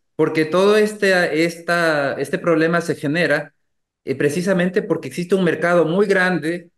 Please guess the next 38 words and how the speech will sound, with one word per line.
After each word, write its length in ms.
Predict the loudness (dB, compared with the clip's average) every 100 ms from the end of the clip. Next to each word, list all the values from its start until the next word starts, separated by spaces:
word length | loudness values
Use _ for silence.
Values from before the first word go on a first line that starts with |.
| _ -4
de 80 | -2
estos 260 | 0 -2
productos, 800 | 0 2 2 0 -2 -4 -4 -18 _ _ -6
de 140 | -6
esta, 260 | -2 -2 -2
de 80 | 0
la 120 | 0
droga, 460 | 2 2 0 -2 -10 _ _ _ -10
y, 400 | -2 0 0 0
eh, 840 | 0 2 0 0 0 -2 -4 -8 -18 -8
y 240 | -2 0
hay 320 | 2 0 0
todas 220 | 2 2
las 160 | 0 -2
prohibiciones. 680 | 0 0 0 -2 0 0 0
Entonces, 280 | -2 -2 -2
al 220 | -4 -8
ser 260 | -4 -2 0
prohibido, 480 | 0 0 0 -2
pero 120 | -2 -4
existir 360 | -6 -6 -4
ese 140 | -2 0
gran 240 | 0 0
mercado, 600 | -2 -2 -2 -2 -4 -8 _ _ -12
los 300 | -2 0 0
precios 340 | -2 -2 -2
de 120 | -2 0
la 100 | 0
droga 260 | 0 0
se 140 | -2 -4
van 160 | -2
a 40 | -2
las 200 | -2 -2
nubes, 420 | 0 -2 -4 -16
se 160 | -4 -2
vuelve 300 | 2 2 2
muy 180 | 2 0
rentable, 840 | 0 -2 -2 -2 -2 -4 -6 -10